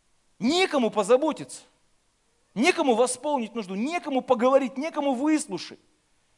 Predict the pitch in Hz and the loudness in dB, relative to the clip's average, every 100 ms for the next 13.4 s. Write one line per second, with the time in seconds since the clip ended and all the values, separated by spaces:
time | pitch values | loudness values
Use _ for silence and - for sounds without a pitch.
0 | _ - 247 359 320 269 262 269 277 - | _ -4 0 2 2 2 0 0 -2 -2
1 | 277 233 302 277 147 139 233 330 349 240 | -6 -6 -6 -4 -6 -6 -4 -2 -4 -4
2 | 139 117 _ _ - - - 170 220 233 | -8 -10 _ _ -20 -20 -10 -6 -6 -8
3 | 190 160 165 190 - - 170 180 113 - | -12 -12 -10 -10 -10 -8 -8 -8 -14 -18
4 | - _ _ _ _ _ _ _ 127 185 | -20 _ _ _ _ _ _ _ -8 -4
5 | 180 196 208 165 - - _ - 165 214 | 0 2 2 0 -8 -20 _ -4 -4 -4
6 | 185 220 214 185 - 220 190 226 214 151 | -4 -6 -6 -8 -10 -14 -4 0 0 -2
7 | 165 175 180 220 202 180 170 180 170 165 | -6 -12 -2 0 0 -4 -12 -10 -8 -6
8 | 175 120 95 _ - - 196 247 330 185 | -8 -10 -16 _ -20 -14 -2 4 4 2
9 | 185 285 226 247 - 233 240 285 202 - | 4 4 2 -4 -6 -4 -2 -2 -2 -6
10 | - - 285 294 262 226 214 294 330 - | -20 -4 0 2 6 8 6 2 0 -2
11 | 254 - 202 - 277 226 - 208 185 262 | -4 -6 -6 -4 -2 -2 0 2 2 2
12 | 277 175 156 226 233 175 196 151 254 262 | -2 -2 -4 -2 -2 -2 -4 0 2 2
13 | - 123 - | -2 -12 -12